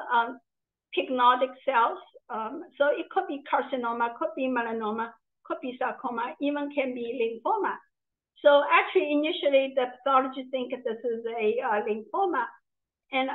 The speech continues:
apply a lot of, um, lymphoma marker. And sure enough,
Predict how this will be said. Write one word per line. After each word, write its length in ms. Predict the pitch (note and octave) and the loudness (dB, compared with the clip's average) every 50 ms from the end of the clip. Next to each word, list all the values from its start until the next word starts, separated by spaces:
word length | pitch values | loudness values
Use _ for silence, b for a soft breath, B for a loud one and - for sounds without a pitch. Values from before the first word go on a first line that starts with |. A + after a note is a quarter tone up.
| - C#4 | -6 -8
apply 680 | - - - - C4 C4 B3+ B3+ B3+ A#3+ B3 C4 - - _ _ - A#3 | -10 -10 -6 0 4 6 6 6 6 4 2 -2 -4 -14 _ _ -8 -6
a 40 | A3+ B3 A3+ | -4 -2 0
lot 320 | A3 A#3 A3 G#3+ A3 A#3 | 0 2 2 0 0 -2
of, 80 | G#3+ G#3+ - _ _ - - | -6 -8 -12 _ _ -6 -4
um, 320 | G#3+ A3 G#3+ G#3 G#3 - - _ _ _ _ _ _ _ - | -2 0 0 -2 -2 -6 -10 _ _ _ _ _ _ _ -8
lymphoma 800 | B3 A#3 A3 - _ _ _ _ - E4 A4+ A4+ G#4+ E4+ B3 A3+ | -8 -8 -8 -8 _ _ _ _ -8 -6 -4 -2 -2 -2 -2 -2
marker. 520 | - G#3+ G#3 G#3 - - A#3 A3+ G#3+ A3 - - | -2 -2 -2 -2 -4 -6 -8 -8 -8 -10 -8 -6
And 180 | B3 B3+ C4 B3+ - | -2 0 0 -2 -2
sure 140 | - E4+ D#4 | -2 -2 -2
enough, 320 | E4+ D4 C#4+ F4 F#4 - | 0 0 0 0 -2 -4